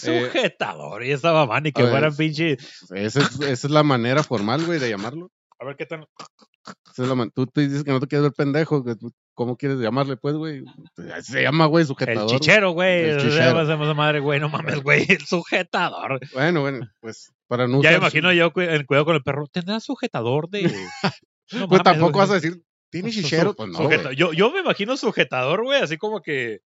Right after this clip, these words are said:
Speaker 2: como que c-, con el chemblo, güey, como cuando lo levantas así con, así,
Speaker 1: <laughs>
Speaker 2: así.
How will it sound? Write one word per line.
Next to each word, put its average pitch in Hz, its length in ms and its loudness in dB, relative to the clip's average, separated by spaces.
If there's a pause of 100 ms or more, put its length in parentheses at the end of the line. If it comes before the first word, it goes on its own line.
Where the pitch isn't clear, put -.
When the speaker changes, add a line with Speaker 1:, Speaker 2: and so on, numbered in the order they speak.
(680)
Speaker 2:
como 127 260 -12
que 123 160 -8
c-, - 60 -20 (200)
con 123 280 -12
el 120 100 -8
chemblo, 185 400 -6
güey, 190 140 -10
como 139 240 -12
cuando 117 260 -10
lo 113 140 -8
levantas 113 320 -14
así 156 120 -14
con, 160 220 -20 (140)
así, 156 120 -8
Speaker 1:
<laughs> - 0 -
Speaker 2:
así. - 200 -4